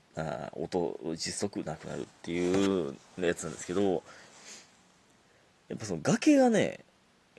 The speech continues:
下手くそなんですよね。その、ほんまにね、もう同じことを、これね、ほんまにスポーツなんですよ。この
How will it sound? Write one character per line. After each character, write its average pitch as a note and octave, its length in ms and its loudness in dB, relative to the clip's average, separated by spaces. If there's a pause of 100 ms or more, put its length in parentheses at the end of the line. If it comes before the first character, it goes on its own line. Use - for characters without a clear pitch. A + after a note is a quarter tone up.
(120)
下 A2+ 220 -4
手 - 20 0
く - 60 -10
そ G2+ 100 -6
な E2+ 60 -4
ん C2 60 -8
で - 40 -10
す - 80 -10
よ - 60 -12
ね。 C#2+ 280 -10 (1080)
そ - 180 -12
の、 C#2+ 460 -8 (1400)
ほ B3 200 2
ん C#4+ 140 4
ま C4+ 120 8
に B3+ 100 6
ね、 A2 320 6
も F2 260 0
う A3 60 6 (260)
同 G#4 120 6
じ F#4+ 160 4
こ - 180 0
と - 140 6
を、 E2 200 4 (360)
こ D#3 120 6
れ C#3+ 80 10
ね、 C3+ 360 4 (800)
ほ E4 280 2
ん G#4+ 40 -4
ま G#4+ 100 8
に G4 80 6
ス - 140 2
ポ D#4 180 10
ー A#3+ 40 4
ツ A3 140 0
な F#2 120 6
ん D#2 80 -2
で D#2 40 -4
す - 160 -6
よ。 C#2+ 200 -2 (100)
こ - 140 -8
の D#2+ 160 -4